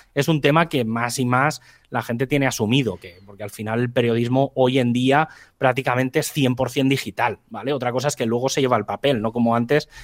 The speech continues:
que el papel se llevaba al digital, sino que ahora es al revés. Entonces, un poco en resumen, y así ya cierro, eh,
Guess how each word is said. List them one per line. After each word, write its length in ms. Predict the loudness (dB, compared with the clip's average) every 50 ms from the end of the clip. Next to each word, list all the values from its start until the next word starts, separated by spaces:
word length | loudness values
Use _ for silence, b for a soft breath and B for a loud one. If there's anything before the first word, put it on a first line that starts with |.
| B B B
que 100 | -2 0
el 100 | 0 0
papel 300 | 0 0 0 0 -2 0
se 120 | 0 2
llevaba 280 | 4 4 4 4 4 4
al 80 | 4 2
digital, 540 | 2 0 -2 -2 0 2 2 2 2 0 -4 b b b b b
sino 280 | b -6 -6 -6 -6 -6
que 100 | -8 -12
ahora 180 | -10 -8 -6
es 100 | -2 -2 -2
al 80 | -2
revés. 340 | -2 -4 -6 -8 -10 -14 -18 B B B B B
Entonces, 220 | B 2 4 6
un 100 | 6 6
poco 240 | 6 4 4 4 4
en 80 | 4 4
resumen, 480 | 2 2 4 4 4 6 4 4 2
y 60 | 0
así 240 | -2 -4 -4 -4 -2
ya 280 | 0 2 2 2 2 0 -2
cierro, 520 | -2 0 2 2 2 2 0 -2 -4 -6 _ _ _ _ _ _ _ -14 -4
eh, 720 | 2 4 4 6 6 6 4 4 4 4 2 2 0 -2